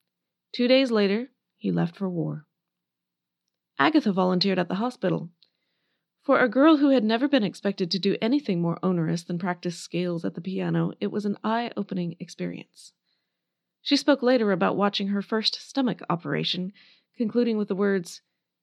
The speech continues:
"You can get used to anything." Between the bedpans, the vomit, and the blood, she had tasks that were difficult in a different way. She wrote, "I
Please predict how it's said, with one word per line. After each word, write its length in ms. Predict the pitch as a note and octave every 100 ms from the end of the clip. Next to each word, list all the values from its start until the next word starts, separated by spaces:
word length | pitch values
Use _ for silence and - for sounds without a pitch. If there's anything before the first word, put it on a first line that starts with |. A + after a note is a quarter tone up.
| _ -
"You 160 | A3
can 160 | C#4 A#3+
get 140 | A3
used 240 | G3 F#3 -
to 80 | -
anything." 480 | G3+ G#3 - - - _ _ _ _ _ _ _ _ _ _ _ _ _ _
Between 280 | G#3+ F4 F#4+
the 60 |
bedpans, 720 | A#3+ G#3+ F3 G#3 F#3+ F#3 G#3+ _ -
the 80 | G3
vomit, 480 | G#3 F#3 F#3 - - -
and 120 | G#3
the 60 | F#3+
blood, 380 | F3 D#3 F3 B3 - _ -
she 180 | D#4+
had 160 | D#4 C#4
tasks 440 | C4+ B3 - -
that 140 | - -
were 100 | G#3+
difficult 400 | G#3+ G#3+ G#3+ G3
in 120 | A3
a 60 | C4+
different 340 | E4 - -
way. 280 | D#3+ E3 E3+ _ _ _ _
She 160 | - C#4
wrote, 300 | C#4 A3+ - - _ _ _ _ _
"I 100 | G4+